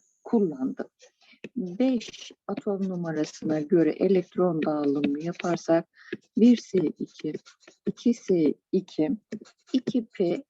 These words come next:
bir şeklinde gösterebiliriz. Son katmandaki elektronları alacağız arkadaşlar. Gördüğünüz gibi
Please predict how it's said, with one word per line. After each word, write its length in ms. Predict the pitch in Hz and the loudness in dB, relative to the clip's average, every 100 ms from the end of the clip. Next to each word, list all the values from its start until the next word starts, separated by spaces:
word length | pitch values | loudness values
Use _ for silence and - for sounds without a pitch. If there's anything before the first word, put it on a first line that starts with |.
| - | -14
bir 240 | 190 220 185 | -2 2 2
şeklinde 760 | - - - 151 143 - 226 - _ - | 0 -8 -4 -4 -2 0 -2 -2 _ 2
gösterebiliriz. 960 | 214 - - 165 190 185 139 135 - - - _ _ - _ _ | 4 4 -4 0 0 0 -2 -4 -6 -14 -20 _ _ -20 _ _
Son 400 | - - 349 320 | -10 -2 0 2
katmandaki 840 | - 214 - 196 175 160 156 - | 2 0 0 -2 0 0 -2 -2
elektronları 840 | - 185 170 - 170 160 147 143 147 - | 0 0 0 -2 -2 2 2 0 -2 -2
alacağız 560 | 160 143 - 143 - | -2 -4 -6 -8 -4
arkadaşlar. 800 | 151 147 - 160 135 - 196 233 - _ - _ _ _ _ - - - _ - | -4 -4 -4 -4 -6 0 2 2 0 _ -20 _ _ _ _ -20 -20 -20 _ 2
Gördüğünüz 640 | 220 208 226 226 233 226 | 2 4 2 4 2 -2
gibi 420 | - 202 180 202 | -4 -2 -2 -4